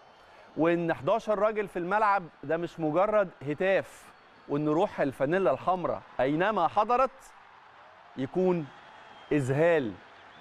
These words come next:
و-، و-، و-، ونتيجة مفاجأة للعالم كله. العالم كله الحقيقة بيحتفل بإنجاز النادي الأهلي. ردود الأفعال الحقيقة على كتير من الناس توقعت إنه يكون في انهيار للنادي الأهلي في مباراة امبارح، وكتير من المتربصين اللي كانوا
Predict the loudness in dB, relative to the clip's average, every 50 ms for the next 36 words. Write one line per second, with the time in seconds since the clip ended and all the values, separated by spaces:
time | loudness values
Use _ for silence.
0 | -18 -10 -4 0 2 4 4 4 4 2 0 0 2 2 2 2 2 2 2 2
1 | 2 2 2 2 2 0 0 0 0 0 0 0 0 0 0 -2 -2 0 -2 -2
2 | -2 -2 -4 -6 -2 0 0 0 0 0 0 0 -2 -2 -4 -2 -2 0 0 0
3 | 0 0 0 0 -2 -4 -4 0 2 2 2 2 2 -2 -4 -2 -4 -4 -2 -2
4 | 0 0 0 -2 -4 -8 -20 -20 -20 -16 -4 0 0 0 0 0 0 0 0 0
5 | -2 -6 -6 -6 -4 -4 -4 -2 0 0 0 0 0 0 -2 -2 0 -2 0 2
6 | 2 2 0 0 -4 -8 -8 -8 -4 -4 -2 0 2 2 2 2 2 2 2 0
7 | -2 -2 0 -2 -4 -2 -2 0 0 0 0 0 -2 -8 -20 -20 -20 -20 -20 -20
8 | -18 -6 -2 0 0 0 0 -2 -4 -8 -4 -4 -2 -2 0 0 0 0 2 2
9 | 2 2 2 4 4 4 4 4 2 0 -2 0 0 2 2 2 0 0 -2 0
10 | 0 0 0 -2 -4 -2 -2 -2 -2 -2 -4 -6 -4 -4 -4 -2 0 2 4 4
11 | 4 2 0 -2 -2 -2 -2 0 0 2 2 2 2 0 -2 -2 -4 -2 0 2
12 | 2 2 2 0 -2 -4 0 2 2 2 2 -2 -6 -12 -20 -20 -20 -20 -20 -14
13 | -6 -6 -6 -6 -4 -2 0 0 2 2 2 2 2 2 0 0 2 2 2 2
14 | 2 0 0 -2 -4 -4 -2 -2 0 0 2 2 2 2 0 2 2 0 0 2
15 | 2 0